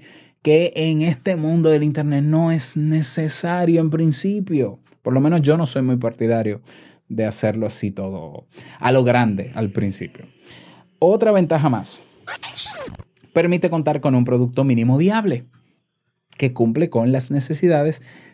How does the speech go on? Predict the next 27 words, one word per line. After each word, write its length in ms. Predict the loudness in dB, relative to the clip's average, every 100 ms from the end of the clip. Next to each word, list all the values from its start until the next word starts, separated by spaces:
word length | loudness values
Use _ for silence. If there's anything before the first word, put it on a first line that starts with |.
| _
de 200 | -2 0
un 120 | 0
cliente 500 | 0 0 0 -4 -8
en 140 | -8 -10
específico. 680 | -10 -12 -10 -12 -12 -14 -16 -20 -16 -4
Otro 220 | 0 2
error 220 | 4 2
que 100 | 2
cometemos 480 | 2 2 2 2 2
los 100 | 2
emprendedores 640 | 0 0 2 2 2 0
al 100 | -2
iniciar 540 | 0 0 2 2 0 -4 _ _ _ _
y 100 | -6
no 120 | -6 -4
saber 260 | -2 -2
sobre 240 | -2 -2 0
marketing 440 | -2 -4 -6 -2
es 140 | -2 -2
que 120 | -2
queremos 520 | -2 -2 -4 -8 -20 _ _ _ _
crear 560 | -4 0 2 2 2 0
algo 320 | 0 2 2 0
para 200 | -2 2
todo 320 | 2 4 2
el 100 | 0
mundo. 440 | -2 -4 -8 -14